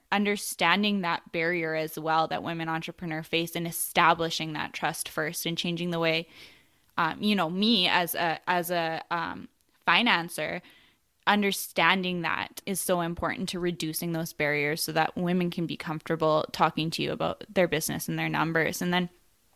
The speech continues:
you know, we talk about this gendered lens, but then I think what's really unique about you guys as well is this intersectional approach. So it's not just this gendered lens of, okay, women versus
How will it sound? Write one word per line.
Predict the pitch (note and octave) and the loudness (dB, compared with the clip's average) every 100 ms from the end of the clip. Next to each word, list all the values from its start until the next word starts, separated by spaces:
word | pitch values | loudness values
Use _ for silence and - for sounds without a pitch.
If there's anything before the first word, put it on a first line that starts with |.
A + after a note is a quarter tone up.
| _ _ - - | _ _ -20 -6
you | G#3+ | -2
know, | G#3 F#3+ | 0 0
we | |
talk | F#3 A3+ G#3+ | 4 4 4
about | G#3+ G#3+ | 4 2
this | G3 - | 2 -2
gendered | F#3+ F#3 G3 F3+ | 2 2 2 -2
lens, | - A2 F3+ G3+ - _ - - - _ - | -2 -4 -4 -6 -10 _ -20 -20 -20 _ -2
but | G3+ | 2
then | G#3+ G#3 | 4 4
I | G3+ | 2
think | G#3 F#3+ - _ | -2 -2 -6 _
what's | - A3+ G#3+ | 0 2 2
really | G3 G3 A#3 A#3 | -2 0 4 4
unique | A3+ G#3+ G3 F#3+ | 4 2 0 -2
about | G#3 G3 F3 | 0 0 -2
you | F#3+ | -2
guys | F#3 F3 | 0 0
as | F3+ E3+ E3+ | -4 -8 2
well | F3+ G3+ G3+ - | 6 8 6 2
is | F#3 | -4
this | - F3 - | -2 -4 -4
intersectional | F#3 F3+ F3 - D#3+ - F#3 D#3+ D#3+ | -6 -6 -6 -2 0 0 -2 -4 -6
approach. | - - G2 - - | -8 -8 -8 -8 -4
So | G3 | 0
it's | F3 F#3 | 0 2
not | G3+ F3+ F#3 | 6 6 6
just | G3 F#3 - | -2 -4 -2
this | F3 E3+ | -4 -4
gendered | - E3+ E3+ E3 D#3 D#3+ | -4 -2 0 -2 -4 -4
lens | D#3+ D#3+ F3 | -6 -6 -6
of, | E3 E3 | -6 -4
okay, | E3+ - G#2 E3 | -4 -4 -2 -2
women | D#3+ F3 F3 F3 | -2 0 0 0
versus | E3+ E3+ - E3 E3 | 0 -2 -2 -4 -4